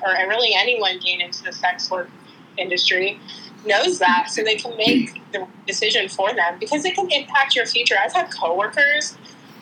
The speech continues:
find my porn, yeah, <laughs> like, you know, like, I know that my life is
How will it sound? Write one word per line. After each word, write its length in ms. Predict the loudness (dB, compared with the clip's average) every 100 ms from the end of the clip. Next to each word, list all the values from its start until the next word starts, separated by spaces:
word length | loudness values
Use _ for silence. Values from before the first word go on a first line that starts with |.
| 0
find 240 | 2 4
my 200 | 0 0 -2
porn, 640 | 0 2 2 2 0 -4 -18 -20 -20 -20 -20 -20 -20 -20 -20 -8
yeah, 500 | 2 4 4 4 0 0
<laughs> 40 |
like, 920 | 0 2 2 2 2 0 -2 -2 0
you 160 | 2 4
know, 360 | 4 4 0
like, 160 | 0 2
I 300 | 4 4 2
know 280 | 2 2 2
that 160 | 0 0
my 160 | 0 2
life 280 | 0 0
is 100 | -2